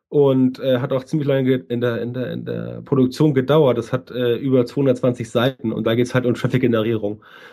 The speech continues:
Ähm, da wird von A bis Z alles besprochen und, äh, das wird im, äh, im digitalen Handel sein, wahrscheinlich aber erst so Anfang Mitte September, weil derzeit noch am, äh, also Buch ist fertig, Cover ist fertig, Layout wird gerade,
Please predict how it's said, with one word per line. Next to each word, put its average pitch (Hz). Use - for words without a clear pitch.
Ähm, 113
da 113
wird 127
von -
A 120
bis 127
Z 127
alles 127
besprochen 127
und, 117
äh, 110
das 117
wird 175
im, 160
äh, 135
im 135
digitalen 165
Handel 156
sein, 127
wahrscheinlich 139
aber 139
erst 135
so 131
Anfang 143
Mitte 131
September, 131
weil 123
derzeit 127
noch 120
am, 120
äh, 113
also 120
Buch 180
ist 175
fertig, 196
Cover 190
ist 180
fertig, 165
Layout 156
wird 143
gerade, 135